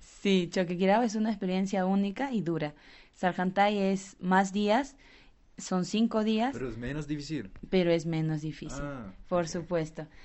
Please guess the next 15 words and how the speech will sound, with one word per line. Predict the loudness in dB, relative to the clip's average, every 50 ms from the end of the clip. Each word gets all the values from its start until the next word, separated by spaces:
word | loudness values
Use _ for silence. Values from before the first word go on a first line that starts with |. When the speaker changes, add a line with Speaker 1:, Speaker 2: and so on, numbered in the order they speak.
| -20 -20 -20
Speaker 1:
Sí, | -8 -4 -4 -4 -2 -2
y | 2 2 4
ahí | 4 4 4 2 2 2 4
la | 6 4 4
vi-, | 4 0 -4 0
la | 2 2 2 2
convivencia | 0 0 2 2 2 2 2 0 0 0 0 0 0 2 2 2
en | 2 2 2 0 0 -2 -2 -2
Cho-, | -2 -2 -2 -2 -2
en | -2 -2 0 0 0 -2 -2 -2 -2 -2 -2
Salcantay | -2 -2 -2 0 -2 0 4 4 4 4 2 -4 -14 -20 -20 -20 -20 -20 -20 -20 -20 -20 -20 -6 _
es | 0 0 0 0
de | -2 -2
cinco | 0 0 0 2 2 2 2
días | 4 2 2 2 -2 -4